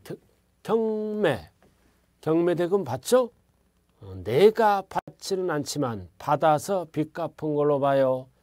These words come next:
그래서 일반적인 매도도 양도지만 공경매, 여러 차례 분할로 나-, 파는 것도 다 대가를 받기 때문에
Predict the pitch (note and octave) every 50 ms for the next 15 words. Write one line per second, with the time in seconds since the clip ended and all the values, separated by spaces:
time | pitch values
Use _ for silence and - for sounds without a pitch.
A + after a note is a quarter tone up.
0 | _ _ - B2+ C3 B2 A#2+ A2+ - _ _ _ _ _ _ - A2+ A#2+ C3+ F3+
1 | G#3+ A3+ A3+ G#3 A3 G#3+ G#3 G#3+ G#3+ G#3 G3 G#3+ G#3+ F#3+ G3+ G3+ F#3+ F#3 F#3 F3
2 | C#3+ C3+ B2+ D3+ D#3+ D#3 F3 E3+ D#3 F#3 G3 F#3+ E3+ C#3+ C3+ C3+ B2+ A#2+ A2+ G2+
3 | A#2 G#2+ G#2 F#2+ F2+ E2+ - - - E3+ G3 A3 A3 A3 G#3+ G3+ F#3+ G#3 G3+ G3+
4 | G3 G3 G3 F3 C#3+ B2+ G#2+ F#2+ G2 A2+ C#3 D3+ D#3+ E3+ D#3 - - - - E3
5 | C#3 B2+ A2 E2 - _ _ _ _ _ _ _ _ - - C#3+ C#3+ C#3+ E3+ G3
6 | A3 A3+ G#3+ G#3 G3+ G3+ G3+ G3 G3 F#3+ F3 - - _ _ _ _ _ _ _
7 | _ _ - - F#3+ F#3+ F#3 F3 D#3+ D#3+ D#3 D#3 D#3+ D3+ D3+ D#3+ D#3 D3+ C3 -
8 | - C#3 D3 C#3+ - _ - D#3 C#3+ C#3 C3+ C3 C3 B2 - - B2 A2 - -
9 | C3 - - - B2+ A#2 A2+ A#2 A2+ A2 G#2+ G#2+